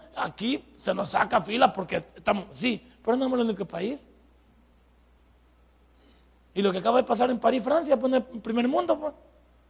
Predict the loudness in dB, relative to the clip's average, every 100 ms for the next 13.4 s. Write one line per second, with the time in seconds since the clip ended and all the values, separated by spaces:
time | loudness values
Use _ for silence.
0 | _ _ _ _ _ 2 4 4 6 8
1 | 8 6 6 8 6 2 -8 -4 0 2
2 | 6 6 8 8 8 6 -4 -20 -20 -18
3 | -6 0 2 2 4 4 2 4 4 4
4 | -2 -16 -20 _ _ 0 0 6 4 4
5 | 0 -4 -14 -20 _ _ _ _ _ _
6 | _ _ _ -8 -6 -6 -8 -20 _ _
7 | _ _ _ _ _ _ _ _ _ _
8 | _ -16 -16 -6 -6 2 6 8 8 6
9 | 6 6 4 8 8 8 8 10 10 8
10 | 4 6 6 6 2 -2 -18 -20 -20 _
11 | _ _ _ _ _ _ _ _ _ _
12 | _ _ -2 6 8 8 8 6 6 6
13 | 8 6 6 2